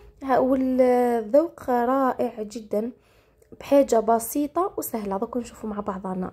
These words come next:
المكونات وطريقه التحضير واش راح نحتاجوا فيها.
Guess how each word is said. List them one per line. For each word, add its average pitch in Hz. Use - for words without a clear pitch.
المكونات 240
وطريقه 226
التحضير 226
واش 285
راح 254
نحتاجوا 254
فيها. 185